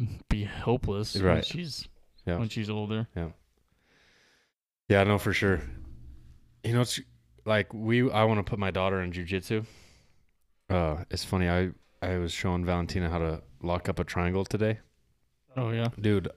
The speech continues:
Speaker 2: I'm not kidding. It was the closest I've come to passing out from a choke
Speaker 1: Your wife put you in a
Speaker 2: ever.
Speaker 1: choke?
Speaker 2: Yes. My wife put me in a triangle,
Speaker 1: Mm-hmm.
Speaker 2: and it was the closest I've ever come to passing out, ever.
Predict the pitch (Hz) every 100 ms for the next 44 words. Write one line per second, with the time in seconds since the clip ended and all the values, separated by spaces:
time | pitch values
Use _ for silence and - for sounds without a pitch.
0 | _ - 110 113 104 - 110 123 120 -
1 | 107 107 104 107 - 101 98 107 107 98
2 | - 101 92 - 95 - 98 95 107 -
3 | - _ _ - _ _ _ _ _ _
4 | - 98 95 - 90 85 - - 131 123
5 | 120 139 151 143 147 147 104 160 170 -
6 | 180 - - - - - _ _ 104 101
7 | 120 - 131 127 120 - 101 87 87 -
8 | - - 107 110 113 104 107 101 - 110
9 | 104 110 107 98 95 101 101 107 95 92
10 | 92 87 90 85 78 - _ _ - 92
11 | 85